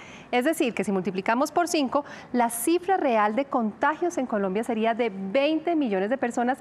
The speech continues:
a las que ya les ha dado covid en este más de un año de pandemia. A eso vamos a sumarle los que ya tienen el esquema completo de la vacuna. Según el Ministerio de Salud, se han aplicado poco más de seis millones de segundas dosis.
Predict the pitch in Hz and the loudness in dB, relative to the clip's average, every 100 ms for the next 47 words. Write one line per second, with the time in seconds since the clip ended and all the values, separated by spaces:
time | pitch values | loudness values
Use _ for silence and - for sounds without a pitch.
0 | - 247 220 208 196 170 233 233 247 254 | 0 2 2 0 -4 0 2 2 2 2
1 | 247 247 247 214 196 196 226 226 - 240 | 4 2 2 0 0 0 -2 -2 -2 -4
2 | 240 240 233 240 247 269 240 190 170 156 | 0 0 0 0 0 2 2 0 0 0
3 | 220 190 156 - - - - - - 330 | 0 0 -2 -6 -18 -20 -20 -12 -2 2
4 | 311 269 285 294 214 208 208 247 - 233 | 2 2 0 -2 0 0 0 -2 -2 -2
5 | 214 202 185 180 208 214 - 185 185 180 | 0 2 2 0 -2 -4 -4 -2 -2 -2
6 | 254 254 254 233 185 - 185 196 196 175 | 0 2 2 0 -2 -2 -2 -2 -4 -4
7 | 156 190 214 180 170 339 247 147 - - | -4 -2 2 2 2 2 2 -2 -6 -20
8 | - - 175 226 320 349 311 - 220 254 | -12 -4 0 2 4 4 2 0 2 2
9 | 285 320 302 302 254 254 277 262 240 247 | 2 2 2 2 0 0 -2 0 0 0
10 | - 294 311 277 262 240 226 - - 311 | 0 2 2 4 2 0 -2 -4 0 2
11 | 320 320 311 285 269 269 233 214 175 175 | 2 2 2 2 2 2 0 -2 -2 0
12 | 175 190 302 - 160 | 0 2 2 0 -6